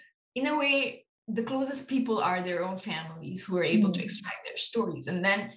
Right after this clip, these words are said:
Speaker 1: me as an outsider, then I look and analyze in perspective and then talk about those highlights that they want to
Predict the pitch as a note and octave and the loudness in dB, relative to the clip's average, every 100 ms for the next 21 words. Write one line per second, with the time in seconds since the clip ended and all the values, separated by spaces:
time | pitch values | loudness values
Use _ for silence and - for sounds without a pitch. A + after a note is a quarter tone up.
0 | - _ _ _ - A3 A#3 G3 F3+ D#3+ | -20 _ _ _ 0 4 6 6 2 0
1 | E3 - G#3+ F#3 F3+ F#3 F#3 D#3+ D#3+ D#3+ | 0 0 2 2 0 2 0 0 -6 -6
2 | E3+ F3 - - - B2+ E3 F3+ E3 D#3 | -6 -6 -8 -10 -6 -4 -2 -2 -2 -4
3 | D#3+ D#3+ - F#3 - F3 - F3 E3+ G3 | -6 -10 -4 -4 -2 -4 -4 -4 0 4
4 | A#3+ A3+ A3 G3 F#3+ F3+ F3 F3 F3 - | 4 4 2 0 -2 0 0 0 0 -2
5 | - E3+ E3+ D#3+ D#3+ E3 D#3+ D#3+ D#3+ D#3 | -4 -4 -2 -4 -6 -8 -6 -4 -4 -6
6 | E3 F3 | -8 -10